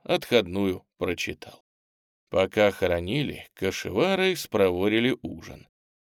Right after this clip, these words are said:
После еды разлеглись у костров,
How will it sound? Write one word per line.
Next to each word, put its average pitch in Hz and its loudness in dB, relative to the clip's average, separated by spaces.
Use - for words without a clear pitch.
После 147 2
еды 120 2
разлеглись 101 0
у 95 -2
костров, 143 0